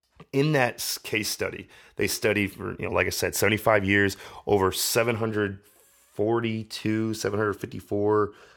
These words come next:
uh, seven hundred twenty-four participants, my bad.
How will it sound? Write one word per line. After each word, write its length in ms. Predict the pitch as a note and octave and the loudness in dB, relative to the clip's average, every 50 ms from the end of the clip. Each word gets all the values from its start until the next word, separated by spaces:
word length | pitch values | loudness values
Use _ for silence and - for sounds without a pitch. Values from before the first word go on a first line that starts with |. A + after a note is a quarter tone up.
| _ _ - | _ _ -6
uh, 260 | - F#2 F2+ F2+ F2+ F2 - - _ _ - | -2 0 2 2 0 -2 -6 -12 _ _ -6
seven 220 | - - E3+ D#3 | -2 2 4 6
hundred 140 | B2+ G#2 - | 6 4 4
twenty-four 360 | - A#2 G#2+ F#2+ - F#2+ F2+ | 2 0 0 2 2 2 0
participants, 600 | - - F2 E2 - F2 F2 - F2 E2+ - - | 2 2 0 0 0 -2 -6 -6 -12 -14 -10 -4
my 120 | A2+ G#2+ G2 | -2 0 0
bad. 260 | F2 F2 F2 E2 | 0 -2 -4 -6